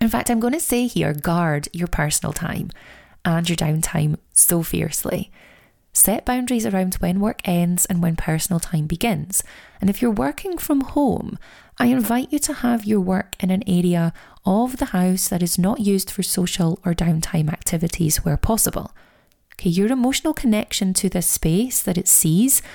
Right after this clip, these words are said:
that this area of the home becomes your workplace rather than your home. So we therefore need to have it,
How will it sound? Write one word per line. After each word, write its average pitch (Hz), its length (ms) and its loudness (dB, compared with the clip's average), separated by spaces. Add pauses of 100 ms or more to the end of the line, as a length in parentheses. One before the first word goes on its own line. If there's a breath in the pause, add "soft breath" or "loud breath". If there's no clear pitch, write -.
(420 loud breath)
that 196 260 -2
this 190 260 0
area 208 280 2
of 202 180 -2
the 175 100 0
home 170 440 2 (320 loud breath)
becomes 180 460 0
your 170 120 2
workplace 175 580 -2
rather 165 240 0
than 156 160 0
your 147 140 0
home. 147 440 -2
So - 160 4
we 226 100 4
therefore 262 400 0
need 208 360 2 (300 loud breath)
to 208 100 0
have 185 260 -2
it, - 160 -2